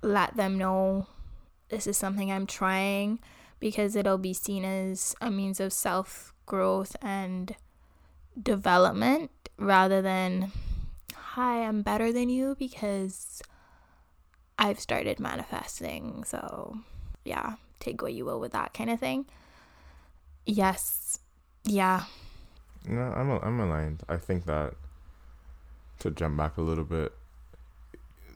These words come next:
Speaker 2: the concept of not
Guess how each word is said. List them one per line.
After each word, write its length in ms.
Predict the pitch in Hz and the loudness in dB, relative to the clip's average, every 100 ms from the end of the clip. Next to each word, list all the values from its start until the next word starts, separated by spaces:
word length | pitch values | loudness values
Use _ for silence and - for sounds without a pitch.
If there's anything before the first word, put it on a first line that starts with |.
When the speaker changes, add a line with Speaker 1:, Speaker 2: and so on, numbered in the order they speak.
| - - - - | -20 -20 -16 -6
Speaker 2:
the 360 | 104 98 90 87 - - - - | 4 6 6 4 -2 -16 -18 -16
concept 500 | - 117 104 98 - | 0 4 4 4 2
of 180 | 85 57 | 0 2
not 340 | 87 82 80 | 2 2 2